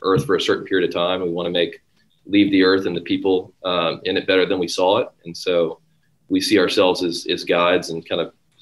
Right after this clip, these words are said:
servants to the, uh, leaders that ultimately are running a lot of these businesses.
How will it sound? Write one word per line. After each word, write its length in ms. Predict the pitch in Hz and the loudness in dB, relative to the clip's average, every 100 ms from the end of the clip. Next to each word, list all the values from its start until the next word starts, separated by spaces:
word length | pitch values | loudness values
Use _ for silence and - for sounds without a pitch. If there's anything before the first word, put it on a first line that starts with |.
| _ | _
servants 520 | - 135 113 98 98 - | -2 2 2 0 -2 -6
to 240 | - 95 | -2 0
the, 280 | 92 85 85 | 0 0 0
uh, 120 | 80 | 0
leaders 260 | 85 95 92 | 0 0 0
that 100 | 90 | -2
ultimately 340 | 85 82 90 87 | -2 -2 -4 -2
are 40 | |
running 260 | 85 82 85 | -2 -6 -6
a 40 | |
lot 140 | 82 | -6
of 60 | 80 | -8
these 120 | 80 | -12
businesses. 500 | - 71 - - _ | -14 -14 -16 -20 _